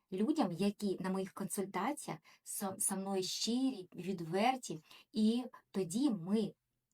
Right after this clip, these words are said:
дуже швидко знаходимо і відповіді на всі питання,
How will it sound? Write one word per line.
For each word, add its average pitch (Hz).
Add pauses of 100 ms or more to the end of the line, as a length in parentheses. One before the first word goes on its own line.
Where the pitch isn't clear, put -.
(540)
дуже 233
швидко 202 (180)
знаходимо 180 (260)
і 214 (300)
відповіді 214
на 233
всі 226
питання, 220